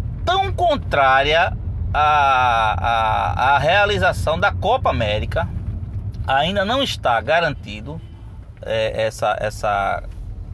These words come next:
porque o S T F vai fazer, veja, o S T F agora vai, vai julgar se é viável ou não a realização da Copa América no país. Né, ainda tá na, alguns deputados aí chegaram a recorrer ao, ao,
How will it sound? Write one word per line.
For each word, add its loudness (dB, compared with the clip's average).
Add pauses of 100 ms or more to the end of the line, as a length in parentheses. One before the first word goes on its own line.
(420)
porque -6
o 0
S 0
T 0
F 2
vai 0
fazer, -2
veja, -2
o 4
S 2
T 2
F 2
agora 4
vai, 4
vai 2
julgar 4 (400)
se -2
é 4 (460)
viável 2
ou 0
não 0
a 0
realização 2
da 2
Copa 0
América 0
no -2
país. -2 (760)
Né, -2
ainda 0
tá 2
na, 0
alguns 0
deputados 0
aí 0
chegaram 0
a 0
recorrer -2
ao, 0
ao, -2